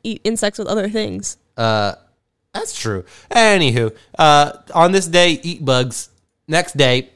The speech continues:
Speaker 2: it is now
Speaker 1: Is that how you're gonna be better as a person? That didn't seem right.
Speaker 2: Well, I, K-, Katie, sometimes it's hard to grow as a person.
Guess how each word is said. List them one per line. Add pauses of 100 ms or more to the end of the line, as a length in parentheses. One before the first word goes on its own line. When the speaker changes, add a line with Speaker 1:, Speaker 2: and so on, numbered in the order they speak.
(280)
Speaker 2:
it
is
now
Speaker 1:
Is
that
how
you're
gonna
be
better
as
a
person?
That
didn't
seem
right. (260)
Speaker 2:
Well,
I,
K-,
Katie,
sometimes
it's
hard
to
grow
as
a
person.